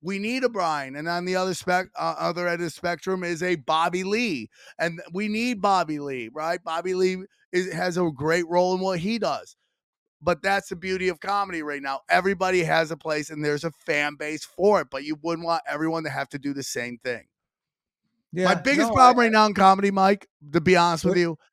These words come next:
Speaker 1: and maybe it's not, there's nothing you could do about it, but I just feel like so much of comedy right now, particularly, uh, on, on Instagram, is, like, everyone's become demographic mascots now.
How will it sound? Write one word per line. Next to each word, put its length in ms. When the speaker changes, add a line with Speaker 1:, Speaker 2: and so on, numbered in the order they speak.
Speaker 1:
and 140
maybe 240
it's 180
not, 460
there's 220
nothing 180
you 60
could 120
do 160
about 300
it, 160
but 260
I 100
just 320
feel 220
like 240
so 260
much 260
of 140
comedy 420
right 160
now, 180
particularly, 600
uh, 220
on, 260
on 240
Instagram, 800
is, 220
like, 260
everyone's 480
become 460
demographic 800
mascots 800
now. 360